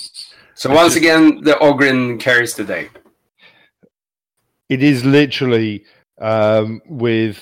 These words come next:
Speaker 2: the Ogryns literally just hurling as much metal into the air as physically possible
Speaker 1: Yeah.
Speaker 2: and hoping it does something. And in this case,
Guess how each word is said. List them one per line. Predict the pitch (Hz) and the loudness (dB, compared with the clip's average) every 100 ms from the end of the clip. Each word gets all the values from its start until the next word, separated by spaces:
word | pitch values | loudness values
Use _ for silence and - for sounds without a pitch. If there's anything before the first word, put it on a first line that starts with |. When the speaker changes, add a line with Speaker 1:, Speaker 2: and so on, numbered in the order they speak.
| - | -14
Speaker 2:
the | 110 117 | -4 -2
Ogryns | 110 107 110 107 107 - - _ _ _ _ - - | -2 -2 -4 -4 -8 -10 -12 _ _ _ _ -16 -2
literally | 139 139 139 - 123 | 2 2 2 -4 -4
just | 107 110 - | -4 -8 -10
hurling | - 127 113 113 110 | -6 -2 -2 -4 -6
as | 107 | -4
much | 123 120 120 | -4 -4 -4
metal | 127 123 123 110 | -4 -4 -6 -6
into | 113 120 104 | -6 -8 -8
the | 113 113 | -2 0
air | 113 107 | 2 0
as | 101 | -2
physically | - 139 117 101 110 | -6 -6 -6 -10 -10
possible | 110 117 - 98 95 _ - - - - | -6 -8 -8 -14 -16 _ -20 -20 -20 -10
Speaker 1:
Yeah. | 117 113 | -6 -2
Speaker 2:
and | 131 | -2
hoping | 101 127 117 117 110 | 0 -2 -2 -6 -6
it | 113 | -2
does | 127 123 | 0 0
something. | - 101 87 101 92 107 | -2 -6 -6 -10 -8 -8
And | 110 | -6
in | 110 | -2
this | 120 | -2
case, | - 110 107 - | -2 -2 -4 -6